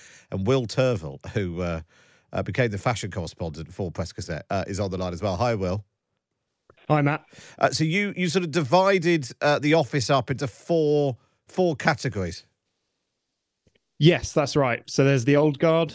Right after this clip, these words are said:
Speaker 2: the geography teachers, the Gen Z fashionable types, and the work from homers.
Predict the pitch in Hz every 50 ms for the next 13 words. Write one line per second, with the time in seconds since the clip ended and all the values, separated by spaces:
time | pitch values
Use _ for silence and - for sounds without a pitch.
0 | - - - 127 120 139 147 139 127 131 120 143 131 123 139 139 - - - 139
1 | 135 131 123 123 - - - _ - - 127 120 127 139 135 139 135 127 131 127
2 | 123 - 135 123 - - 139 123 123 120 - 131 123 127 127 - - - - -
3 | - - - 127 123 120 123 113 117 117 123 123 - - - _ - - 120 117
4 | 110 123 120 113 107 101 95 - -